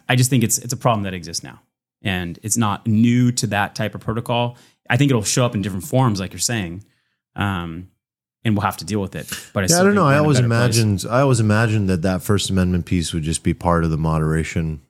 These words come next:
Speaker 2: however executed. But I always thought it would be part of the moderation of the platform. That would be a line. That would be a limit.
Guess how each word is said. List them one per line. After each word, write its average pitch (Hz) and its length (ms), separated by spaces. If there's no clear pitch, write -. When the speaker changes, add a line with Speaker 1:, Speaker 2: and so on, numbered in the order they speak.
Speaker 2:
however 87 500
executed. 82 580
But 90 140
I 87 80
always 87 340
thought 82 220
it - 20
would 76 160
be 73 80
part 85 220
of 76 40
the 76 60
moderation 80 500
of 76 60
the - 60
platform. 82 400
That 101 140
would 95 100
be 90 100
a 85 60
line. 80 340
That 85 80
would 87 100
be 90 80
a 85 60
limit. 98 420